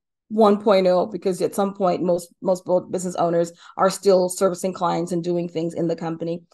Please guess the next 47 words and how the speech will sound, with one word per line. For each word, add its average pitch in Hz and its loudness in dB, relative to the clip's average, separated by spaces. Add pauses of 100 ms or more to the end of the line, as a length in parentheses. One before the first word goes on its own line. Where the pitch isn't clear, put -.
(180)
And 208 2
then 233 8
you're 233 8
working 208 2
on 185 -4
two 277 2
point 170 -4
oh. - -10 (340)
Therefore, 220 4 (140)
you're 208 4
not 226 4 (100)
confused 254 -2
as 202 4 (100)
to, 202 2
"Where 214 6
am 220 4
I?" 180 -2 (100)
You 226 0
just 277 0
know 196 2 (180)
that 175 0 (420)
this 226 6
hour 233 8
that 208 6
I'm 190 2
working 202 2
is 180 -6
working 202 -2
on 190 2
two 202 -4
point 180 -2
oh, 190 0 (720)
and 190 4
I'm 196 2
gonna 190 4
move 190 0
this 185 -2
forward. 196 4 (180)
And 185 -2
right 202 6
now 226 6
I'm 220 4
working 208 0
on 220 6
one 190 -4
point 180 -6
oh, 175 -2